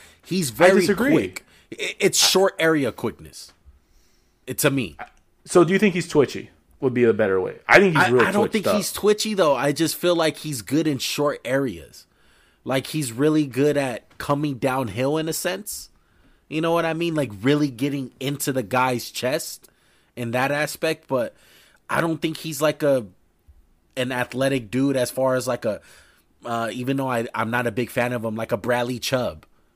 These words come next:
Speaker 1: You know what I mean? Like, just straight get off speed or something like that. Like, I just don't feel like he's an athlete, and it showed up on tape. But I get what you're saying. Like, the three cone stuff, like, the quickness, I do agree. Like, he's an athlete in that part,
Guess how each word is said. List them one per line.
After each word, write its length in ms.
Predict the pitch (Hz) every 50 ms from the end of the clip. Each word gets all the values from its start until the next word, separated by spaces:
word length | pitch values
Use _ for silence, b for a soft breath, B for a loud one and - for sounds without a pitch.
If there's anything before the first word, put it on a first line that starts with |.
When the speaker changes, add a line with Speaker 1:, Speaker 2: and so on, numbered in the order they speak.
| _ _
Speaker 1:
You 80 | - 110
know 80 | 120 123
what 140 | 127 123
I 60 | 123 123
mean? 160 | 123 127 120
Like, 200 | 117 110 101 -
just 180 | 117 117 -
straight 600 | - - - - - 127 131 117 110 101 87 82
get 200 | - 120 110 113
off 300 | 110 104 104 92 87 -
speed 500 | - - - - 117 113 101 90 87 82
or 140 | 87 104 101
something 360 | - - 120 110 92 113 107
like 200 | 104 107 104 92
that. 220 | - 117 110 101 95
Like, 180 | 101 101 92 B B B B B B B B _
I 100 | - 123
just 220 | 123 139 120 -
don't 180 | - 131 135 131
feel 140 | - 143 135
like 160 | 131 120 113
he's 200 | - 131 113 120
an 80 | 110
athlete, 420 | 113 123 151 151 - 107 92 90 95
and 100 | 98 104
it 140 | 104 90 -
showed 300 | - - 123 120 123 123
up 180 | 123 110 -
on 140 | 123 113 101
tape. 320 | - - 139 127 92 82
But 240 | 95 113 107 101 - B B B B B B B B B _ -
I 140 | - 147
get 220 | 151 135 165 175 165
what 120 | 170 -
you're 60 | 160
saying. 200 | 147 - 147 127
Like, 160 | 107 107 101 -
the 60 | 117
three 240 | - - 127 151 151
cone 220 | - - 151 156
stuff, 240 | 147 - 160 160 139
like, 200 | 139 117 - -
the 80 | 123 110
quickness, 640 | - - - 170 170 - 180 196 214 208 - - - _ _ _ _ _ _ _ _ _ _ -
I 140 | 113 123 127
do 200 | 117 117 135 127
agree. 260 | 120 110 104 110 98 95
Like, 220 | 95 90 87 -
he's 260 | - - 151 156 143
an 100 | 165 156
athlete 480 | - - 127 135 127 - 135 135 120 107
in 160 | 104 101 92
that 240 | 107 107 101 87 -
part, 260 | - 92 82 71 -